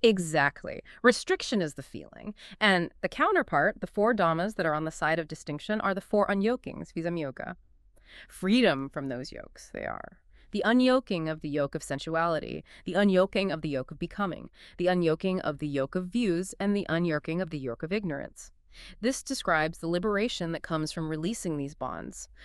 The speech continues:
For you, it means seeing the profound freedom that arises from lessening attachment to sensory pleasures, accepting impermanence instead of clinging to becoming, being open to new perspectives instead of clinging to views, and cultivating wisdom to overcome misunderstanding,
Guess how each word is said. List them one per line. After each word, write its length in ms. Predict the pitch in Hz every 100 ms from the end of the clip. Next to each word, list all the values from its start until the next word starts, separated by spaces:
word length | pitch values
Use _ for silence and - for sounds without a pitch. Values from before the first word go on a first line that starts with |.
| -
For 160 | - 196
you, 360 | 180 269 262 202
it 120 | 180
means 240 | 196 196
seeing 340 | - 220 226 233
the 60 |
profound 600 | - 175 - 202 226 285
freedom 320 | - 185 170 160
that 100 | 156
arises 540 | 151 147 156 170 160
from 180 | - 160
lessening 580 | 151 190 233 - 302 330
attachment 640 | - 160 156 - 165 -
to 100 | 156
sensory 460 | - 139 147 185
pleasures, 540 | 220 - 98 - 175 - - -
accepting 480 | - - 185 - 214
impermanence 760 | 190 170 - 247 208 151 214 -
instead 240 | 180 156
of 120 | 143
clinging 400 | - 208 214 165
to 100 | -
becoming, 500 | 147 - - - 196 - - - -
being 200 | 202 180
open 280 | 185 190
to 100 | 180
new 160 | 180 175
perspectives 680 | - 160 - 302 - 143 156
instead 220 | 156 160
of 80 | -
clinging 380 | - 147 135 135
to 100 | 160
views, 460 | 196 226 165 156 - - -
and 160 | 226 208
cultivating 640 | - 277 339 330 320 240
wisdom 420 | 190 214 262 277
to 100 | 247
overcome 480 | 190 190 190 196 185
misunderstanding, 960 | 180 180 165 156 - 214 180 143 -